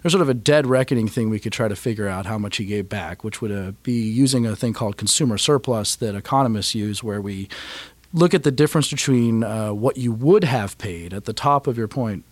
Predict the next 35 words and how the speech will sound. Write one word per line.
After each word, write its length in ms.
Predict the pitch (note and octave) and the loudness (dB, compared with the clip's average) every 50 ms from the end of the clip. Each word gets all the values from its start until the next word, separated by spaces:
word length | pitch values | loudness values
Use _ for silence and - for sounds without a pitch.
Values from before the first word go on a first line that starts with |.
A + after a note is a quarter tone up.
| - | -10
of 160 | - B2 A2+ A#2+ | -8 -6 -4 -2
your 100 | A2+ A2 | 0 0
indifference 460 | G#2+ G#2 B2+ B2 - B2 A2 G2+ - | 0 0 0 0 0 0 -2 -2 -4
point 320 | - A#2 G2 G2 F#2+ F2+ | -4 -6 -6 -6 -6 -6
for 180 | - A#2 G#2+ G2+ | -4 -4 -4 -2
an 160 | G2+ G#2 G2 | -4 -6 -6
Apple 300 | - A2 A#2+ C#3 - B2 | -4 -2 -2 -2 -2 -4
product 440 | G2+ - - G#2+ F#2+ F2+ F#2 - - | -12 -8 -8 -8 -8 -8 -8 -8 -6
and 100 | B2+ C3 | -4 -4
what 100 | E3 - | -4 -2
you 120 | C#3 C3 A#2+ | -4 -4 0
did 180 | C3+ C#3+ B2+ | 2 2 2
actually 400 | G#2+ F#2+ F#2+ - - G#2+ F2+ D#2+ | 2 -2 -6 -8 -8 -8 -8 -10
pay. 300 | - - F2 C2+ - - - - - - - - - - | -10 -12 -14 -14 -16 -20 -20 -20 -18 -16 -14 -14 -10 -4
So, 340 | - - D3 A#2 A#2 A#2+ A2+ | 0 2 4 4 4 4 2
for 220 | - - C#3 B2 | 2 2 2 2
example, 480 | A#2+ A2+ A#2+ B2+ A#2+ A2 - B2 A#2 A#2 | 4 2 0 0 0 0 0 0 0 0
if 120 | G#2+ - | -2 0
you 140 | C#3+ C#3 C#3 | 2 2 2
would 220 | C3 B2 C3+ C3+ - | 4 4 4 6 6
have 160 | C3+ B2 - | 4 2 0
paid 180 | - B2 A2 | -2 -2 -2
a 60 | A2 - | -2 -2
thousand 400 | - A#2 G2+ G#2+ G2 G#2+ G#2+ G2 | -2 -2 -2 -2 -4 -4 -4 -4
dollars 540 | F#2+ F#2 F#2 F2+ F2 F2 D#2+ - - - - | -4 -6 -8 -8 -8 -8 -6 -6 -6 -6 -6
for 220 | - - - B2 G#2+ | -10 -6 -4 -4 -2
an 80 | G#2 | -2
iPod 440 | F#2+ F#2+ F#2+ - - G#2+ F2+ F2 E2+ | -4 -6 -8 -8 -8 -8 -8 -6 -8
because 300 | F#2+ G2+ - A2+ G2+ F#2+ | -8 -8 -8 -8 -8 -8
it 100 | F#2 D2 | -8 -8
gave 240 | - A2 A2+ G#2+ G2+ | -6 -6 -6 -4 -4
you 140 | G#2+ G#2+ F#2+ | -4 -6 -4
that 260 | G2 B2+ B2+ - - | -2 -2 -2 -2 -2
much 280 | B2 B2 B2+ - - | -4 -4 -4 -6 -6
pleasure 480 | - - C#3+ C3 A2+ G2+ F2 F2 G2+ | -2 0 2 2 2 -2 -6 -10 -12